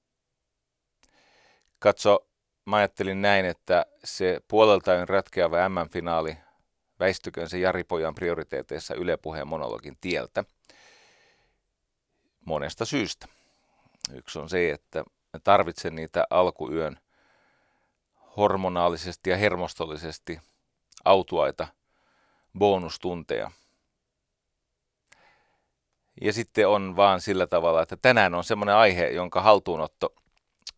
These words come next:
ö, on jotenkin ollut minulle niin haastava, että mä ajattelin, että nyt on paras levätä. No miltä tuntui, kun heräsi aamulla? Heräsi siihen, että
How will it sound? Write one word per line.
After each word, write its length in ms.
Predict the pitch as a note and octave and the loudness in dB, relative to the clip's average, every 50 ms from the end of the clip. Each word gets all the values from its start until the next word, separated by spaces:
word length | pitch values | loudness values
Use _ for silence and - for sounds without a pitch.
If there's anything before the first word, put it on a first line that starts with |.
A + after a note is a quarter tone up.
| _ _ _ _ | _ _ _ _
ö, 240 | C#2 C#2+ C#2+ B1+ - - - _ _ _ _ _ _ _ _ _ _ _ _ _ _ _ _ _ | -8 -6 -6 -8 -10 -12 -20 _ _ _ _ _ _ _ _ _ _ _ _ _ _ _ _ _
on 120 | F2+ F#2 F#2 | -8 -4 -2
jotenkin 380 | G#2 F2 G2+ F2+ E2 F2+ F#2 | -2 -2 -2 -4 -2 -2 -2
ollut 200 | F2+ F2 F2+ F2 | 0 0 -2 -4
minulle 300 | G2 G2 F#2 F2 E2+ E2 | -4 -4 -2 -2 -2 -4
niin 300 | D#2+ E2+ F2 E2+ D#2+ - _ _ _ _ - - _ _ _ _ _ - _ - _ _ _ _ _ _ _ _ _ | -4 -6 -8 -8 -10 -12 _ _ _ _ -20 -20 _ _ _ _ _ -20 _ -20 _ _ _ _ _ _ _ _ _
haastava, 720 | _ - F#2+ F#2+ F#2+ F2+ - - - F#2 D#2+ D2+ D#2 D2+ | _ 2 6 8 8 6 6 2 -4 -2 0 2 2 2
että 340 | D2 - _ _ E2+ D2+ E2+ - _ _ _ - | 2 -2 _ _ -8 -8 -8 -12 _ _ _ -14
mä 60 | C2 | -12
ajattelin, 360 | D#2 D#2+ _ - A#2 G#2+ G2 | -12 -12 _ -14 -12 -10 -10
että 160 | F#2+ - G2 | -12 -12 -16
nyt 140 | F2+ - - | -16 -12 -12
on 140 | F#2 F2 - | -12 -8 -4
paras 300 | - F2 E2+ D#2+ - - | -4 -2 -2 -4 -4 -2
levätä. 380 | F#2 F#2 F2 E2+ D#2 - C#2+ - _ _ _ _ _ _ _ _ _ _ _ _ _ _ _ _ _ _ _ _ _ _ _ _ _ _ _ _ _ _ _ _ _ _ _ _ - | -2 2 2 2 0 0 -8 -14 _ _ _ _ _ _ _ _ _ _ _ _ _ _ _ _ _ _ _ _ _ _ _ _ _ _ _ _ _ _ _ _ _ _ _ _ -10
No 60 | - | -2
miltä 220 | - C#3 D#3 D#3+ - | -2 0 0 0 4
tuntui, 300 | - E3 D#3 C3 - A#2 | 4 4 4 4 2 0
kun 140 | B2+ B2+ | 2 4
heräsi 340 | C3+ D#3+ - C3 G#2 - - | 4 6 6 6 6 8 8
aamulla? 360 | G#2 G2 F#2 F2 E2+ E2 D#2+ - _ _ _ _ _ _ _ _ _ _ _ _ _ _ _ _ _ _ _ _ _ _ _ - _ _ _ _ _ _ _ _ _ _ _ _ _ _ _ _ | 8 8 8 4 -2 -4 -6 -8 _ _ _ _ _ _ _ _ _ _ _ _ _ _ _ _ _ _ _ _ _ _ _ -20 _ _ _ _ _ _ _ _ _ _ _ _ _ _ _ _
Heräsi 300 | A#2+ B2 A#2+ A2+ - - | 4 4 4 4 2 -2
siihen, 420 | - C#3+ C3+ A#2+ G2+ G2+ F#2+ F#2 | -6 -4 -2 -2 -2 -2 -4 -4
että 300 | F2+ - _ _ G2 F2+ | -6 -8 _ _ 0 0